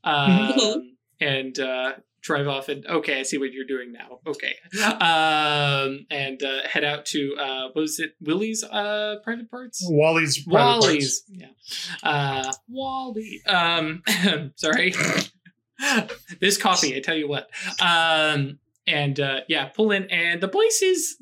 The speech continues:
Speaker 1: like, not, I mean, it is clearly a junkyard, but it's not like the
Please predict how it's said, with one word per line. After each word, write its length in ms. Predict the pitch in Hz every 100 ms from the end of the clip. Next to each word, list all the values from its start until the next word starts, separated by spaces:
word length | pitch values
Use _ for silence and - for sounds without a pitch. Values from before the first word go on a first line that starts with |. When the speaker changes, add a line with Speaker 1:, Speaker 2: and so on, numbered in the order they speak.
| 226
Speaker 1:
like, 320 | 220 214 - _ _ -
not, 600 | 170 175 185 208 208 - _ _ _ _
I 80 | 185
mean, 180 | 165 156
it 120 | 214
is 160 | 262 -
clearly 500 | - 208 208 208 190
a 60 | 196
junkyard, 600 | 170 160 151 165 160 156
but 100 | 165
it's 200 | 196 -
not 240 | 220 214 190
like 380 | 160 156 156 _ _ _ _ _ _ _ _ _ _ _ _ -
the 240 | 156 143